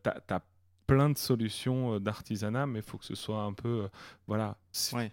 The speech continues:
Speaker 1: f-, si tu dis sur ton jeu, bah, « Il me faut une forge », que tu la fournis pas aux joueurs, c'est compliqué.
Speaker 2: Bien sûr.
Speaker 1: Euh, si tu dis, « Ben, je fabrique des bijoux », euh, et que t'as pas besoin de tant que ça,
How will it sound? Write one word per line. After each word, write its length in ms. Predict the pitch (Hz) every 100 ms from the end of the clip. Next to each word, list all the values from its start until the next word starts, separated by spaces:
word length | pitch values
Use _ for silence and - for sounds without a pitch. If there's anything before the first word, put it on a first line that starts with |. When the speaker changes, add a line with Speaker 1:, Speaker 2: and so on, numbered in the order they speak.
| -
Speaker 1:
f-, 140 | - - _ -
si 380 | - - - 151
tu 160 | - 123
dis 280 | 127 135 123
sur 220 | - 120
ton 160 | 127 120
jeu, 280 | 123 123
bah, « 200 | 104 101 117
Il 80 | 135
me 80 | 131
faut 100 | 139
une 120 | 123
forge », 380 | 113 151 165 - - - _ _ _ _ -
que 80 | -
tu 140 | - 120
la 120 | 113
fournis 340 | - 117 110
pas 120 | 104 120
aux 100 | 117
joueurs, 500 | 113 120 139 147 - _ -
c'est 260 | - 120
compliqué. 560 | 107 123 117 110 120 104 110
Speaker 2:
Bien 180 | 107
sûr. 260 | 104 - 117 85 -
Speaker 1:
Euh, 480 | 127 113 104 104 104
si 300 | 110 - 143
tu 160 | - 120
dis, « 180 | 117 127
Ben, 220 | 104 101
je 80 | -
fabrique 360 | 123 117 127 120
des 120 | 120
bijoux », 580 | 120 123 127 139 139 117
euh, 340 | 107 110 107 - - _ -
et 120 | 107
que 80 | -
t'as 120 | 107
pas 200 | - 110 - -
besoin 760 | 113 107 127 131 123 135 131 117 - -
de 140 | 101
tant 220 | - 107
que 60 | 101
ça, 260 | - 147